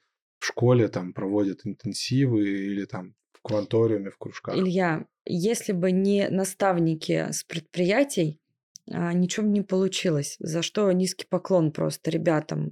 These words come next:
Speaker 2: и вам, как, э, популяризаторам ракетно-космической отрасли, и ребятам с предприятий.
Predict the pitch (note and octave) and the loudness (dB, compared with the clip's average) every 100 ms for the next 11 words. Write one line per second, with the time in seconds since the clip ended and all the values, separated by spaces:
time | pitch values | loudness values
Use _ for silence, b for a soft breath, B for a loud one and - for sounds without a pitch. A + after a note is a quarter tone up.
0 | - - - D#3+ D#3 D#3 E3 F#3 A#3+ A#3+ | -8 -8 -4 -2 0 0 0 0 0 0
1 | F3 E3+ - E3+ D#3+ D#3 D#3 E3+ - E3 | 0 -2 -2 -2 0 -2 -2 -6 -2 0
2 | F3 E3+ E3+ E3 E3 D3+ D#3+ E3 D#3+ D#3 | 0 2 2 0 -2 -2 -2 -4 -4 -6
3 | E3 F3 D#3+ - - E3 D#3+ - - - | -4 -2 -2 -4 -2 0 -2 -8 -10 -12
4 | B B B B B E3 E3+ G3 G#3+ F#3 | B B B B B -2 2 2 2 -2
5 | - E3 - F3+ F3+ F3+ D#3+ - D#3 | -2 -8 -4 0 4 4 2 -4 -12